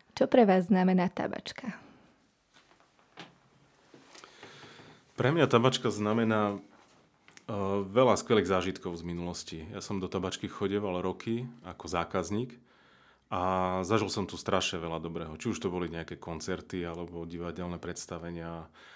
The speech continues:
Speaker 2: alebo rôzne eventy, a performance, tanečné. A kedykoľvek som tu prišiel, či tu bol event, alebo tu nebol event, cítil som sa tu dobre, boli tu ľudia, s ktorými som si rozumel. A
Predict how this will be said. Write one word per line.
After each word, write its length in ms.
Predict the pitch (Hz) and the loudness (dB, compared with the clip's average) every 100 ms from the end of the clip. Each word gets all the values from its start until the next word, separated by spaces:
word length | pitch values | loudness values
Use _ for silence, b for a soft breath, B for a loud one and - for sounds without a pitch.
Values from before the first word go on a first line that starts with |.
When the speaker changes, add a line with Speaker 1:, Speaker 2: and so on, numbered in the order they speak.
| b b | b b
Speaker 2:
alebo 240 | 90 85 92 | -8 -4 -2
rôzne 720 | 92 90 90 85 82 82 87 104 | -2 -4 -4 -6 -8 -10 -8 -2
eventy, 720 | 98 92 90 - 87 85 - b b b b 92 | 0 0 -2 -4 -6 -6 -12 b b b b -8
a 400 | 85 87 85 82 | -4 -4 -4 -4
performance, 960 | - 90 - 98 90 87 85 - - - | -4 -4 0 0 0 -2 -4 -6 -8 -6
tanečné. 720 | - 90 90 - 90 85 82 - b b b b b b | -4 -2 -2 -4 -6 -8 -10 -14 b b b b b b
A 560 | 82 85 87 87 85 - _ _ - | -6 -4 -2 -4 -6 -10 _ _ 0
kedykoľvek 400 | 117 131 147 120 | 2 2 2 2
som 160 | 104 | -2
tu 80 | - | -4
prišiel, 380 | 104 104 - 92 | -2 -2 -2 -4
či 80 | 92 | -4
tu 80 | 98 | -4
bol 240 | 113 117 | -2 0
event, 320 | 110 95 95 | -2 -2 -2
alebo 300 | 87 87 87 | -2 -4 -6
tu 100 | - | -8
nebol 320 | 85 87 87 | -6 -6 -6
event, 320 | 85 82 87 87 - - | -6 -6 -8 -10 -16 -14
cítil 240 | - 104 | -10 -8
som 160 | 95 98 | -6 -8
sa 160 | 87 82 | -8 -12
tu 80 | |
dobre, 480 | 82 87 85 85 82 - | -8 -6 -4 -6 -6 -12
boli 320 | - 101 92 | -14 -8 -6
tu 160 | 87 90 | -6 -6
ľudia, 400 | 92 98 92 85 | -4 -4 -6 -6
s 160 | - | -10
ktorými 240 | - 90 90 | -6 -4 -4
som 160 | 85 92 | -6 -8
si 80 | - | -8
rozumel. 560 | 92 85 87 82 82 - b b b b b | -6 -6 -8 -8 -10 -14 b b b b b
A 140 | - | -4